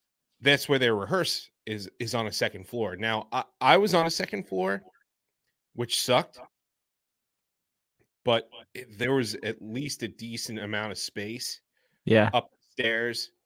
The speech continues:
Speaker 1: Yeah, there was a turn, but, oh, man, they're, they're, it's, like, that wide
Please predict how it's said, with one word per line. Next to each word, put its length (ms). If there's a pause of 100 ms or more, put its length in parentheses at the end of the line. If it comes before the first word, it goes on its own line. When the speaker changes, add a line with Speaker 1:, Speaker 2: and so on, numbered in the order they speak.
(480)
Speaker 1:
Yeah, 180
there 120
was 160
a 40
turn, 520 (600)
but, 160 (160)
oh, 320
man, 500 (540)
they're, 280 (120)
they're, 300 (800)
it's, 240
like, 240
that 260
wide 520